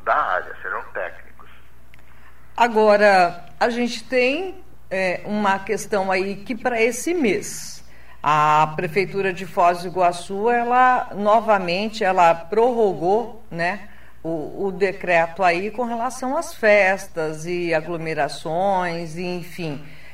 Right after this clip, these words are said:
Speaker 2: Nesse mês de janeiro, como que o senhor vai tratar essa questão?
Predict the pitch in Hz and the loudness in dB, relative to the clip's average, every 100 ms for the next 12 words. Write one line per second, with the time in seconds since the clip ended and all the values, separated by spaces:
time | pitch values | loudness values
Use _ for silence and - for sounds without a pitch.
0 | - 214 285 370 - 254 247 247 220 226 | -4 0 2 2 -2 -2 2 2 2 0
1 | 202 165 180 - 330 392 - 370 349 349 | 2 0 -2 0 0 -2 -6 -2 2 2
2 | 330 311 311 262 262 269 269 254 262 202 | 2 0 0 0 -2 -4 -4 -4 -4 0
3 | 170 147 - | 0 0 -6